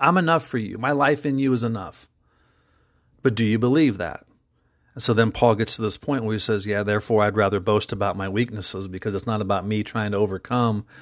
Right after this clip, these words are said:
this ailment or this whatever. Power now is perfected in the weakness." It, and whose power is it? My power. Not your power, not your strength. So then he's now, he's well, he says, "I'm well content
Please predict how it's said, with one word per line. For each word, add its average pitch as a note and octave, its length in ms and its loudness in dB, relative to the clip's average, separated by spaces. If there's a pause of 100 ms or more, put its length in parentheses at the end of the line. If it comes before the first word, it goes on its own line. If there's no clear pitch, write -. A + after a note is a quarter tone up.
(300)
this A#2+ 300 0
ailment C3 420 4
or G#2+ 80 0
this A2 200 0
whatever. A#2 440 4 (720)
Power C#3+ 480 4
now A2 300 -2
is G#2 100 -4
perfected A2 920 -2 (640)
in C#3+ 340 4
the C#3 80 6
weakness." C#3+ 880 0 (160)
It, C3 220 -8
and C3+ 120 -2
whose F#3+ 200 4
power F3+ 360 4
is F#3 140 2
it? G3+ 140 0
My F#3 280 4
power. - 600 -8 (1400)
Not E3+ 180 4
your F#3+ 160 6
power, F#2 380 -8
not C#3+ 200 -2
your F3+ 140 2
strength. - 540 -4 (1600)
So A2 140 0
then G#2+ 100 4
he's G#2 300 0
now, G#2 260 2
he's G#2 220 -2
well, G#2+ 200 6
he A#2 140 -4
says, A2 260 0
"I'm A2+ 140 -2
well G#2+ 200 4
content C3 640 -4